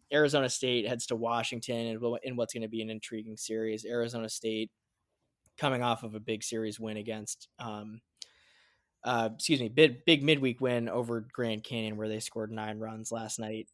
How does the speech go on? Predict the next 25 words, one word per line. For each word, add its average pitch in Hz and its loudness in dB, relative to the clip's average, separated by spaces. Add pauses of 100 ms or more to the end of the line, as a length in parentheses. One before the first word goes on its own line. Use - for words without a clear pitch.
(120)
in 135 -8
the 117 0
eighth 107 -4
inning, 113 -2
and 135 -2
they 139 6
get 139 10
a 120 4
huge 127 2
boost 127 2
back 120 2
to 117 -10
their 113 0
lineup 113 -6
with 113 -2 (380)
Nick 123 -2
McLean, 113 -4
who 120 -6
missed 113 -2
some 117 -4
time 117 -2
with 110 -6
an 110 -8
injury, 113 -6
but 110 -2